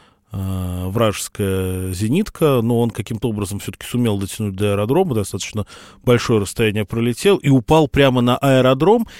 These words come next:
и весь экипаж погиб. И тогда это вот на территории Кировоградской улицы в районе нынешнего дома номер четырнадцать,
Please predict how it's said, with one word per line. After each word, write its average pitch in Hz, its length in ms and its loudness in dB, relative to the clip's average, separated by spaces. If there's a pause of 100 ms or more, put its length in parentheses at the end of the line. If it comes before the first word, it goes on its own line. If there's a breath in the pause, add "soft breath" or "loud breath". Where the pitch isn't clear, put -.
(160 loud breath)
и 117 100 2
весь 165 260 4
экипаж - 460 -4
погиб. 123 440 -4
И - 20 -20
тогда 113 500 -2
это 113 260 -2
вот 98 300 -8
на 104 180 -6
территории 98 420 -8
Кировоградской 101 680 -8
улицы 101 320 -8 (260 loud breath)
в 113 60 -10
районе 113 320 0
нынешнего 107 420 -2
дома 104 220 -2
номер 104 240 -4
четырнадцать, 190 640 -4